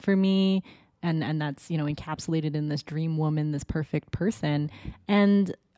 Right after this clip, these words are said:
you have created this idea of whatever this perfect woman is. I mean, I've created it too. I've created this, like, concept of <laughs> what I believe is, like, the perfect man.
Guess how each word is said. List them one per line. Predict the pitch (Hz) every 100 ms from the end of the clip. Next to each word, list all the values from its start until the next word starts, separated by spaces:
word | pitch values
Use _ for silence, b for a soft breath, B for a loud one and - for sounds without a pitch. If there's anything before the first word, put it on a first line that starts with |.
| _ _
you | 202 233 254
have | 247 214 208 202
created | - 196 196 233 226
this | 185 -
idea | 160 147 151 - - - _ -
of | 156
whatever | 165 160 156
this | -
perfect | - 156 156 165
woman | 156 -
is. | - - - b b b -
I |
mean, | 185 170
I've | 175
created | - 160 156
it | -
too. | - 151
I've | - 156
created | - 160 156 151
this, | 151
like, | - 147
concept | - - 156 - -
of | 160
<laughs> | 175
what | 226
I | 240
believe | 214 214 202
is, | 190
like, | 180 175
the | 180
perfect | - 180 185 175 -
man. | 180 196 175 160